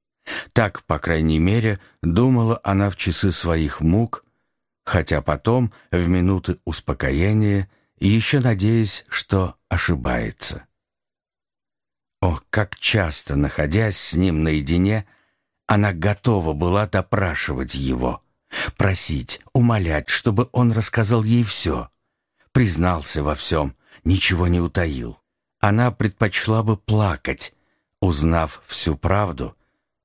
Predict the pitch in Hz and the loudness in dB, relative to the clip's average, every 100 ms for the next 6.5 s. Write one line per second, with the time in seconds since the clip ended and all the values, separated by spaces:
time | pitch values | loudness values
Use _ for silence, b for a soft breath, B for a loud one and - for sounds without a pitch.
0 | - - 95 85 - 120 110 - - 82 | -2 2 2 0 0 0 0 -2 -2 0
1 | 80 87 - - 82 90 82 85 80 71 | 0 0 -2 -4 0 2 2 2 2 0
2 | 67 64 60 60 64 _ b b b b | 0 -2 -2 -4 -8 _ b b b b
3 | - 95 95 95 95 92 - 120 107 - | 2 4 4 4 2 0 0 2 2 0
4 | 107 - 101 80 - 78 82 78 71 85 | -2 0 0 0 -2 -2 0 -2 0 -2
5 | - 95 87 85 - 78 - 78 80 78 | 0 0 0 0 -2 -6 0 2 2 0
6 | - 110 92 - 73 | 0 0 -2 -4 -6